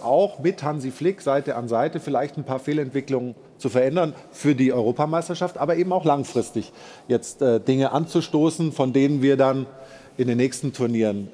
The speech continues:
irgendwann hoffentlich profitieren werden. Wer ist denn der Richtige? Also wenn wir jetzt hier eine Taskforce, sind die Namen Bobic, äh, die da rumgeistern und, äh, Per Mart-, Mertesacker, sind das die Leute,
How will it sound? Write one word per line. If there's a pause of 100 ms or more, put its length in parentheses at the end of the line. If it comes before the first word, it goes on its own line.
(120)
irgendwann
hoffentlich
profitieren
werden.
Wer
ist
denn
der
Richtige?
Also
wenn
wir
jetzt
hier
eine
Taskforce, (200)
sind
die
Namen
Bobic,
äh,
die
da
rumgeistern
und,
äh, (360)
Per
Mart-,
Mertesacker,
sind
das
die
Leute,